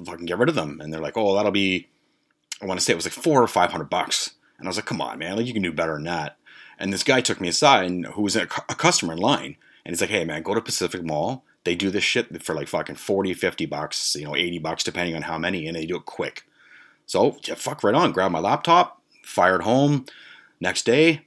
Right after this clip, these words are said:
go up to Grandma. I said, "Hey, you wanna go for a ride? You wanna go out?" She, absolutely. She, she wants to go out every single time. So, in the truck we went, and boom, fire down to, uh, Markham, where, uh, Pacific Mall is located.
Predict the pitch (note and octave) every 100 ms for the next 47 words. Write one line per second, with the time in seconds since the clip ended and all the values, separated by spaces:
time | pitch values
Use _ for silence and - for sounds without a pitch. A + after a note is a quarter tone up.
0 | _ _ - F#2+ F2+ - F2 G#2+ C3+ C#3
1 | A#2+ A#2+ C#3+ D3 D#3+ D3+ C#3+ G#2+ A2 F#3+
2 | C4 - - G#2 G#2 C3+ A#3 - _ _
3 | _ _ _ _ _ _ - - - -
4 | - - - - A#2 E3 - F2 F2 E2
5 | - F2+ F2+ - F#2+ G2+ G#2+ A2 A#2+ A#2
6 | D#3+ F3 - - - - _ - - A#2+
7 | D#3 - - - - - F#2+ F2+ - A2
8 | G#2+ G#2 C#3 F3 G#2 F#2 E2 _ C3+ E3+
9 | C3 D#2+ - G2+ A2 G#2 A2+ B2+ - A#2+
10 | A#2 A2+ A2+ A2+ A2 G#2+ G#2+ C3+ - G2+
11 | G2 - G2+ F#2+ F#2+ G2 F#2+ - C#3 A#2
12 | A2+ C3+ E3 F#2+ D#2+ D#2+ D2+